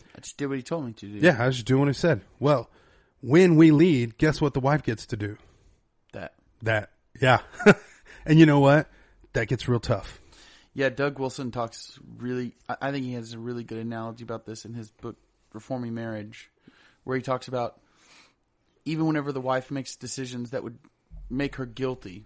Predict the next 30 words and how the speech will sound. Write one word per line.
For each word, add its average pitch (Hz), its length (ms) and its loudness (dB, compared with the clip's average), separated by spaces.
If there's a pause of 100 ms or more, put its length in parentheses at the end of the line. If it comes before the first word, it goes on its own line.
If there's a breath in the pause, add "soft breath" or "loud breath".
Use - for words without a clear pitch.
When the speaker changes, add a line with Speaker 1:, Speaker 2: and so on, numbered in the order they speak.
(160)
Speaker 1:
like, 131 140 -20
she - 220 -12
made 139 220 -8
that 135 120 -6
decision, 120 400 -12
she 131 220 -12
did 123 220 -10
that 117 200 -10
thing, 113 380 -10 (1600)
and 123 100 -10
it 113 40 -8
was 113 120 -10
a 113 40 -16
bad 120 240 -8
decision. 110 680 -12
Speaker 2:
Yeah. 110 180 -8 (580)
Speaker 1:
The 127 80 -8
man 143 200 -2
is 123 60 -10
still 139 160 -8
responsible. 120 600 -10 (140)
Speaker 2:
Yeah. 101 180 -12
Speaker 1:
'Cause 123 120 -12
he's 127 140 -10
the 117 60 -12
leader 117 180 -8
of 110 80 -12
his 110 100 -16
family. 117 480 -12 (100)
Speaker 2:
Yeah. 104 140 -10